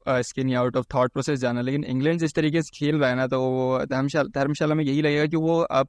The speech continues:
किस तरीके से जाने वाला है exactly। क्या वो वही अटैक from first ball से अटैक ही करना चाह रहे हैं, या फिर वो सोच रहे हैं कि यार, हम, अ, अपनी माइंडसेट को चेंज कर पाए।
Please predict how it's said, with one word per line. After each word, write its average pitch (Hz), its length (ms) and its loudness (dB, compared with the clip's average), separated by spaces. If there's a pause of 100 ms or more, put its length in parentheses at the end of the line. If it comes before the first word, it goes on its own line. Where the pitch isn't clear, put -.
(120)
किस 165 160 0
तरीके 143 300 0
से 156 100 0
जाने 131 340 0
वाला 123 220 0
है 123 60 -4
exactly। 123 440 0 (380)
क्या 135 100 2
वो 143 120 4
वही 147 180 4
अटैक 135 340 2
from 131 400 -4
first 131 220 2
ball 135 180 2
से 143 80 0
अटैक 123 340 2
ही 139 60 -8
करना 131 260 0
चाह 127 220 2
रहे 123 200 0
हैं, 123 80 0
या 123 100 2
फिर 131 160 -2
वो 131 120 -2
सोच 135 280 -4
रहे 135 100 0
हैं 127 80 -4
कि 135 100 0
यार, 127 100 0
हम, 135 160 0
अ, 127 360 -2
अपनी - 300 -4
माइंडसेट 127 480 0
को 139 100 -4
चेंज 131 300 -2
कर 123 180 0
पाए। - 200 -4